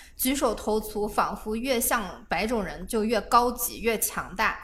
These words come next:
他们确实有着长江后浪推前浪的创新，那是因为它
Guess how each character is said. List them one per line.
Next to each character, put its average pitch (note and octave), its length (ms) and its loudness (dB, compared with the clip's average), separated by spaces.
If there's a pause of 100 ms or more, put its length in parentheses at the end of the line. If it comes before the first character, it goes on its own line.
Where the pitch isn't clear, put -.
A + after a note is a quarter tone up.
(420)
他 F#4+ 140 6
们 F4+ 160 0
确 D#4+ 240 4
实 A#3 220 2
有 G3+ 140 2
着 D#3+ 120 -6
长 G#3+ 340 -2
江 C4 180 2
后 C4+ 260 4
浪 G#3+ 260 4
推 C4 180 -4
前 G3 240 -4
浪 A#3 140 2
的 F3+ 100 -4
创 G3+ 320 -6
新， B3 320 -2 (340)
那 B4+ 80 6
是 B4+ 120 2
因 G4 100 8
为 A#4+ 100 8
它 - 80 6